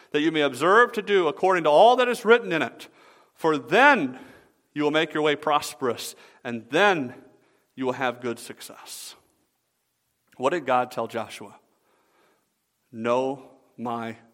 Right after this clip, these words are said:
word." M-, internalize it and obey it. That was the will of God for Joshua's life.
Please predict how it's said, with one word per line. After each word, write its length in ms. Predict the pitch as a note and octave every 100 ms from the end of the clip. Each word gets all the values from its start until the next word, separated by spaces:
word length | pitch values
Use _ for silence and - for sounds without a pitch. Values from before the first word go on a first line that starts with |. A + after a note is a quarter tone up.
| _ _
word." 380 | - G2+ _ _ _ _ _ _ _ _ _ _ _ _ _ _ _ _ _ _ _ _ _ _
M-, 320 | B2 A#2 A#2+ -
internalize 720 | B2 - - D3+ C3+ B2+ B2 C#3+
it 260 | - - - _ _ _ _ _ _ _ _ _ _ _ _ _ _ -
and 100 | A#2
obey 240 | G#2+ -
it. 300 | F2 _ - _ _ _ _ _ _ _ _ _ _ _ _ _
That 180 | - A#2
was 180 | C#3+ C#3+
the 120 | D#3+
will 180 | B2+ A2
of 120 | A2+
God 220 | A2+ C#2 - _ _ _ _ _ _ _ -
for 100 | C3
Joshua's 500 | B2+ A#2 - A#2+ -
life. 360 | - - -